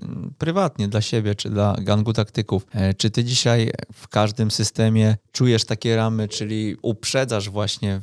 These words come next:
w jakiś sposób fakty, e, i zakładasz, że za chwilkę tu, tu czy tu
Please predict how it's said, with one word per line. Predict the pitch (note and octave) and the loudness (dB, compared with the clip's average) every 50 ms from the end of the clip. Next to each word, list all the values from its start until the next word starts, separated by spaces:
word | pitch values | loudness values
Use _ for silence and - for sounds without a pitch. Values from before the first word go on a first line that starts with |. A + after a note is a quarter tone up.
| - _ | -8 _
w | |
jakiś | - G2+ - G#2+ G2+ F#2+ | -10 -8 -6 -4 -4 -4
sposób | - - - G#2+ G#2 - A2+ G2+ - | -6 -4 -6 -6 -4 -4 -8 -10 -8
fakty, | - - G#2 G2 - - - G#2+ G#2 A2 A2 - - | -4 -2 -2 -2 -4 -6 -2 -2 -2 -2 -4 -6 -6
e, | G#2+ G2+ F#2 - | -4 -4 -2 -2
i | - G2 F#2+ F#2+ F#2+ G2 G2 G2 F#2+ F#2+ F#2+ F#2+ | -2 -4 -2 -2 -2 0 0 0 0 -2 -2 0
zakładasz, | G2 G2+ G2 - - A2+ G#2+ G2+ G#2 G2 | 0 0 0 2 2 2 2 2 0 -2
że | G#2 G2+ G#2 G#2 G2 | -2 -4 -4 -4 -4
za | G#2+ G#2 | -4 -6
chwilkę | - - - G#2+ G#2 - G2 | -6 -6 -8 -6 -4 -4 -6
tu, | F#2+ - G#2+ G#2 | -4 -4 -4 -4
tu | G2+ - - G#2+ G#2 G2+ | -4 -4 -4 -4 -4 -4
czy | G2+ - G2 | -4 -8 -10
tu | - - - A2 A2 G#2+ | -6 -2 0 0 0 0